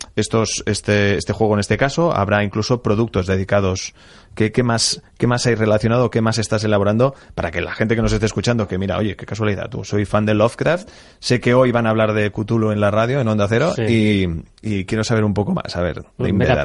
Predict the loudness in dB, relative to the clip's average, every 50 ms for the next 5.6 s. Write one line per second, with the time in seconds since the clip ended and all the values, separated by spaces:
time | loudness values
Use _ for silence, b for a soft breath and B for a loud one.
0 | 0 -2 -2 -2 -2 -2 -2 -2 -2 -2 0 0 0 0 -2 -4 -6 -10 -6 -4
1 | -4 -4 -4 -4 -4 -4 -4 -4 -4 -4 -4 -4 -4 -4 -4 -4 -4 -4 -4 -4
2 | -4 -4 -2 -2 -4 -6 -6 -6 -4 -2 -2 -2 -2 -4 -4 -6 -8 -6 -6 -4
3 | -4 -4 -4 -2 -2 -2 -2 -2 -4 -4 -6 -8 -10 -10 -12 -12 -12 -12 -12 -12
4 | -10 -10 -8 -8 -8 -8 -8 -8 -10 -12 -12 -10 -10 -10 -8 -8 -8 -10 -8 -8
5 | -8 -6 -6 -6 -6 -6 -8 -8 -8 -10 -10 -12